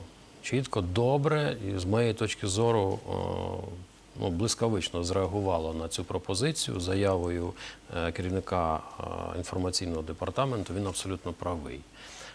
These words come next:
А пропозиції в такому тоні, які нагадують ультиматум, вони не будуть не обговорюватися,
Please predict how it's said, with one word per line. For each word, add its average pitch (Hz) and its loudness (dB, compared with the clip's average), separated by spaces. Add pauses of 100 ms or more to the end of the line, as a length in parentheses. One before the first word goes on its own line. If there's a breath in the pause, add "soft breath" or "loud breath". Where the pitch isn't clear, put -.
(140 loud breath)
А 90 2
пропозиції 113 2
в 92 -4
такому 107 -2
тоні, 151 0
які 92 -4
нагадують 98 0
ультиматум, 107 -2
вони 104 2
не 110 4
будуть 82 -4
не 95 0
обговорюватися, 120 0